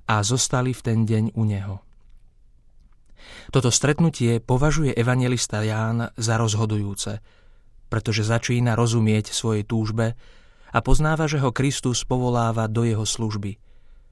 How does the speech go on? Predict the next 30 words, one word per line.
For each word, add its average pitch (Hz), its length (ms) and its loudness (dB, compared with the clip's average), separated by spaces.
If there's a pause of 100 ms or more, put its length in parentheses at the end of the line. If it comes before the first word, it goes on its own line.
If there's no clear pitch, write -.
(600)
Zapôsobilo 113 720 0
na 113 80 2
neho 113 240 2
veľmi 113 320 2
silno, 104 400 -2 (540)
pretože 117 400 0
sa - 80 -2
zmieňuje 120 640 2
o 120 160 0
hodine, 113 480 0 (480)
kedy 143 240 4
sa 131 160 2
stretol 123 480 0
s 101 80 -4
Ježišom. 98 560 -4 (960)
Je 120 80 2
to 110 160 4
zrod 113 480 2
novej 117 320 6
etapy 107 480 -2
jeho 101 160 0
života. 101 560 -4 (1040)
A 110 80 0
potom 170 240 4
sa 135 240 2
opakuje 143 480 0
to, 131 160 0
čo 139 160 -4
zažil 117 400 2
Ján 104 480 0